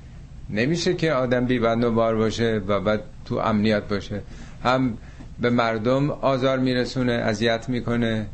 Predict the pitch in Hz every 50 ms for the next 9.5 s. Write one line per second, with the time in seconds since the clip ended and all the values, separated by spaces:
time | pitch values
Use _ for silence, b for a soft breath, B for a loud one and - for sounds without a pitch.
0 | - - B B B B B B B B B - - - 104 104 104 98 90 101
1 | 107 110 110 110 110 98 95 110 107 101 107 107 107 107 117 123 123 120 117 110
2 | 113 110 - 113 113 113 110 107 104 98 104 113 120 127 139 135 117 - - 143
3 | 151 151 151 156 156 143 135 - - - - 127 123 120 95 113 123 120 120 123
4 | 135 143 139 127 123 117 113 113 127 135 135 135 135 127 110 B B B B B
5 | B B - - 110 107 107 104 104 101 101 95 87 65 - - - 73 - -
6 | - 78 80 - 107 107 90 90 - - - - 117 120 117 113 110 110 110 110
7 | 113 107 - - 123 120 120 117 117 113 107 98 98 98 101 110 110 107 107 101
8 | 95 110 - 120 127 127 117 113 - - 127 120 117 104 101 110 113 107 - 117
9 | 120 120 107 117 120 117 117 113 110